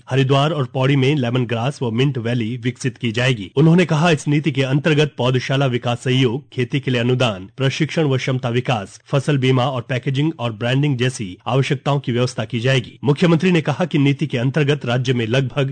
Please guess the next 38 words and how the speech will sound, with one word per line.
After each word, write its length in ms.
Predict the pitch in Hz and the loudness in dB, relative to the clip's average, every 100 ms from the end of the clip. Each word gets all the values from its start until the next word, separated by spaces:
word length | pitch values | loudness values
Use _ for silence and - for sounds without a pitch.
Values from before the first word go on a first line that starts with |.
| - | 0
तेईस 280 | 139 165 131 | 2 2 0
हजार 340 | 127 131 131 123 | -2 0 0 -2
हेक्टेयर 340 | 123 - 131 123 | -6 -2 -2 -2
क्षेत्र 320 | 139 123 127 | -2 -2 0
में 220 | 120 123 - | 0 0 -2
सुगंधित 500 | - 143 156 165 139 | 0 2 4 2 0
फसलों 400 | - 143 - 156 | -2 -4 -2 -2
की 160 | 131 123 | -2 -4
खेती 320 | 139 131 139 | -4 -2 -2
को 160 | - 101 - | -4 -6 -4
विकसित 380 | 123 143 - 151 | -2 0 -2 -6
कर 200 | 139 139 | -2 -2
करीब 400 | 143 127 131 135 131 | -2 -2 0 0 -2
एक 240 | 139 156 135 | -2 0 0
लाख 240 | 127 127 - | -2 -2 -4
किसानों 320 | 120 120 127 | -6 -4 -4
को 120 | 127 | -4
जोड़ने 320 | 110 120 131 | -2 0 0
का 120 | 131 | 0
लक्ष्य 420 | 117 123 - 117 107 - | -2 -2 -2 -6 -8 -4
रखा 280 | 131 127 120 | -2 -2 -6
है। 160 | 104 90 | -8 -4
उन्होंने 280 | 139 156 170 | 2 4 4
कहा 340 | 165 131 160 175 | 2 0 0 0
कि 160 | - | 0
आगामी 360 | 123 131 139 143 | 0 2 2 2
दस 240 | 120 131 | 0 -4
वर्षों 320 | 117 131 - | -2 -2 2
में 180 | 135 143 | 2 2
राज्य 280 | 131 117 123 | 0 -2 -2
में 160 | 120 123 | 0 0
सुगंधित 520 | - 120 120 120 120 - | -2 -2 0 0 -2 -4
फसलों 300 | 151 - 147 | -6 -2 -4
की 140 | 127 117 | -4 -4
खेती 300 | 127 131 113 | -4 -4 -4
के 260 | 120 117 | -2 -2
turnover 600 | 113 143 151 131 135 147 | 0 2 4 4 4 4
को 240 | 131 - | 0 -8